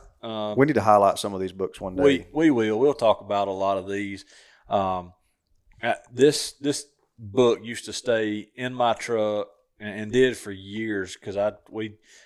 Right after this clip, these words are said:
Speaker 1: when we were at the state, we'd actually have a little plant quiz, uh, text message thread. So when we find
Speaker 2: Mm-hmm.
Speaker 1: something that we didn't necessarily know or we knew was fairly rare, we'd take a picture of it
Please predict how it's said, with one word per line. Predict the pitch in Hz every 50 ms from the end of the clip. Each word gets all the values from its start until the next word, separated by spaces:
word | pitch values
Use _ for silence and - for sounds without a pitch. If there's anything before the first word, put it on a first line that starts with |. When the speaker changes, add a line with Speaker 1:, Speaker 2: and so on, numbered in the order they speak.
| _ _ _
Speaker 1:
when | - 117 123
we | 123 135 139
were | 131 117
at | 104 -
the | -
state, | - - - 120 123 117 95
we'd | 110 110 107 107
actually | 113 123 113 - - 104 95
have | 110 107 101 92
a | 98 98
little | 98 107 104 92
plant | - - 123 120 120 117 - -
quiz, | - - 110 104 101 98 95 95 90 - - - _ _ _ _ _ _ _ _
uh, | - 110 107 101 98 98 95 92 92 - _ _ -
text | - 131 117 - -
message | 110 104 95 - 101 92 - -
thread. | - 107 107 104 101 98 95
So | - - 104 98 98
when | 101 101
we | 117 131
find | 107 107 127 120 117 113
Speaker 2:
Mm-hmm. | 117 117
Speaker 1:
something | 123 120 110 - - 110 107 104 101
that | 101 98 95 92 - _ _ _ _ _ _
we | - 123 120 127
didn't | 123 120 104 107 104 101 95 87 -
necessarily | 127 123 - - - 131 127 110 101 98
know | 104 120 127 127 123
or | 120 113 110 107 107
we | 104 110 113 107
knew | 107 107 117 120 123
was | 113 104 -
fairly | - 127 127 123 113 104 98
rare, | 98 113 131 131 127 117 104 - - - - - _ _ _
we'd | - 117 131 127
take | - 131 110 - -
a |
picture | - - 139 143 - - - 107 104
of | 104 104 101
it | 101 -